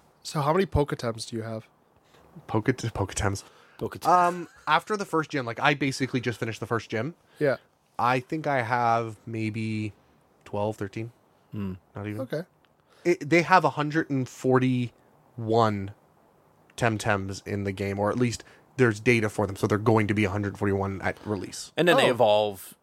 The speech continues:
Speaker 3: similar, the Poketems
Speaker 2: Yes.
Speaker 3: evolve similar to Pokemon.
Speaker 2: Yeah, and one thing they do differently mechanically is, so Pokemon, it's like, okay, your bla-, your Squirtle will level at level eighteen.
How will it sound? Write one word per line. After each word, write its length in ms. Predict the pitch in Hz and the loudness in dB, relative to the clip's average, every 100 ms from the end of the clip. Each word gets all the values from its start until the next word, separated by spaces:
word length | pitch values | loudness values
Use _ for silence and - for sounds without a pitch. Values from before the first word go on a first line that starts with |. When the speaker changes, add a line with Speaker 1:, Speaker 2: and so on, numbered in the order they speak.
| - | -8
Speaker 3:
similar, 580 | - 117 104 95 92 - - | -2 0 0 -4 -6 -12 -12
the 80 | 110 | 0
Poketems 720 | 127 117 110 104 95 - - | 2 2 0 -2 -4 -8 -2
Speaker 2:
Yes. 260 | 147 - - | -2 -2 -4
Speaker 3:
evolve 280 | 110 110 95 | 2 4 2
similar 240 | 101 95 | -4 -6
to 40 | 87 | -4
Pokemon. 420 | 92 85 90 80 - | -6 -6 -10 -14 -8
Speaker 2:
Yeah, 220 | 156 170 143 | 2 4 4
and 280 | 151 135 | 0 -4
one 180 | 147 175 | 2 4
thing 140 | 202 190 | 4 2
they 80 | |
do 300 | 165 156 151 | 4 6 6
differently 480 | 143 123 131 165 180 | 4 0 0 2 0
mechanically 640 | 160 117 - 135 147 220 226 - - _ | 0 -2 -2 -2 -2 -4 -6 -20 -20 _
is, 220 | 143 135 | 0 2
so 100 | 139 | 4
Pokemon, 720 | 143 180 185 170 135 127 120 107 | 6 6 6 4 6 4 2 -6
it's 140 | 131 131 | -4 0
like, 80 | |
okay, 280 | 123 131 127 | 2 2 0
your 280 | 107 104 120 | -2 -2 -2
bla-, 280 | 110 120 120 | 0 2 2
your 500 | 131 117 113 113 107 - | 0 0 2 2 -2 -6
Squirtle 460 | 117 - 156 147 123 | -8 6 8 8 6
will 160 | 131 | 4
level 380 | 123 120 117 117 | 4 4 4 2
at 160 | 107 107 | 2 0
level 340 | 107 107 107 | -2 -2 -4
eighteen. 360 | 120 101 - 85 | -6 -10 -12 -16